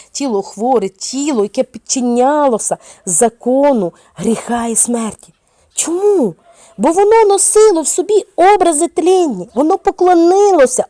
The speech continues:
образу чоловіческому, який як трава,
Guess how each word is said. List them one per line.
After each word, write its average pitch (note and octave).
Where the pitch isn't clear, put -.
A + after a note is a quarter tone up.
образу D4
чоловіческому, D4
який D4
як D4+
трава, C4+